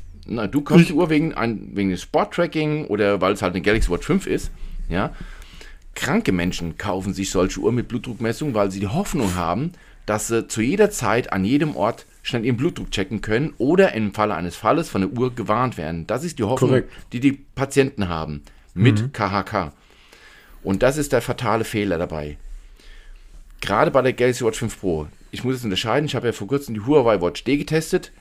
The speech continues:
Speaker 1: Sie misst wirklich Blutdruck mit einer Manschette am Arm und die Werte
Speaker 2: Am Handgelenk.
Speaker 1: waren, die waren wirklich gut. Ne? Also die waren
Speaker 2: Mhm.
Speaker 1: wirklich so, dass du als Laie sagen kannst, das ersetzt einen Handdruck oder Ha-, ein Unterarmmessgerät oder auch Oberarmmessgerät,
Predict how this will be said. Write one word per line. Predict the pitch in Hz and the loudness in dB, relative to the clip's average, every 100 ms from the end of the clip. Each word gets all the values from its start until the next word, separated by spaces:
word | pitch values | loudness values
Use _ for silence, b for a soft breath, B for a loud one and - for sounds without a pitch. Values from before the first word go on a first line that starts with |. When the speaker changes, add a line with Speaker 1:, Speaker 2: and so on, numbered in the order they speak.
| _ | _
Speaker 1:
Sie | 92 110 | -2 2
misst | 110 135 - 110 | 4 2 2 4
wirklich | 190 113 - | 4 2 -6
Blutdruck | 110 107 123 143 | -4 0 0 0
mit | 117 | 0
einer | 104 95 95 | 0 0 0
Manschette | 87 - 151 147 101 | -2 2 2 2 0
am | 98 | 0
Arm | 80 95 131 214 - B B B | -2 -2 0 -2 -6 B B B
und | 110 110 | -2 2
die | 98 | 6
Werte | 123 131 | 6 8
Speaker 2:
Am | 147 | 8
Handgelenk. | 147 110 98 95 | 8 6 4 0
Speaker 1:
waren, | |
die | 123 | 2
waren | 139 143 | 2 2
wirklich | 120 127 - | 0 -2 -2
gut. | 110 - - - - - - - - | -2 -2 -8 -20 -20 -20 -20 -20 -4
Ne? | 95 180 - | 2 2 2
Also | 113 110 | 0 0
die | 95 - - 185 | -2 -6 -4 2
waren | 160 139 | 8 8
Speaker 2:
Mhm. | |
Speaker 1:
wirklich | 131 147 139 - | 8 4 0 0
so, | 139 180 | 0 2
dass | 143 | 2
du | 120 | 0
als | 104 104 | 0 4
Laie | 143 147 | 4 4
sagen | 131 127 | 2 0
kannst, | 117 117 - b b b - | -2 -2 -8 b b b 0
das | 127 143 - - | 2 2 -2 -2
ersetzt | 98 135 143 - | 2 4 2 -2
einen | 87 | -2
Handdruck | 131 139 147 - - - | 0 2 0 -2 -14 -4
oder | 95 95 85 | 0 2 2
Ha-, | - - | -2 -4
ein | 78 92 87 - - | -2 -2 -2 -6 0
Unterarmmessgerät | 147 143 107 117 117 113 110 113 - 110 107 107 - | 2 2 2 2 0 -2 -2 -4 -4 0 2 2 0
oder | 90 80 | -4 -4
auch | - | 0
Oberarmmessgerät, | 120 113 98 98 - 98 | 2 2 0 -2 -2 -4